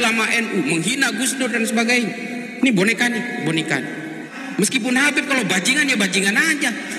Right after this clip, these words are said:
Kalau ada Habib yang kemudian memperkosa pasiennya di Bekasi sampai tiga orang, sampai hamil dua orang itu, kita mau cium tangan. Mohon maaf, saya mending cium tangan ke Kiai Nasi aja.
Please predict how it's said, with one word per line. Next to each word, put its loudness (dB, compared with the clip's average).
Kalau 0
ada 0
Habib 0
yang 0
kemudian 0
memperkosa 0
pasiennya 2
di 0
Bekasi 0
sampai 2
tiga 0
orang, 4
sampai 0
hamil 2
dua 2
orang 0
itu, -4
kita 0
mau 0
cium 0
tangan. 0
Mohon 0
maaf, 2
saya 2
mending -2
cium -2
tangan -2
ke -2
Kiai -2
Nasi 0
aja. 0